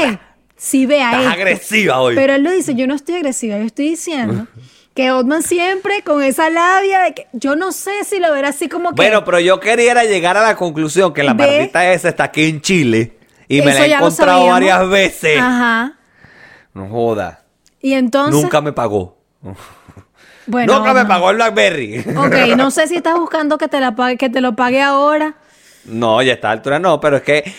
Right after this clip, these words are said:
Speaker 1: a mí me da rechera que me, que, que me vean la cara de huevón.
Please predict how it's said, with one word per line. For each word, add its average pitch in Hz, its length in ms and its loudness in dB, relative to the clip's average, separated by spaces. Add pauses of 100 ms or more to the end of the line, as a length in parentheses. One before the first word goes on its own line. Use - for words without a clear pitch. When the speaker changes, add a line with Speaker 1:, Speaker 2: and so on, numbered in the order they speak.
Speaker 1:
a 156 160 -2
mí 233 80 -4
me 262 140 0
da 233 160 2
rechera 214 400 0
que 165 100 -4
me, 156 160 -2
que, 156 160 0
que 156 120 -2
me 156 140 -2
vean 170 180 2
la 135 120 -2
cara 135 160 0
de 143 80 -2
huevón. 107 340 -4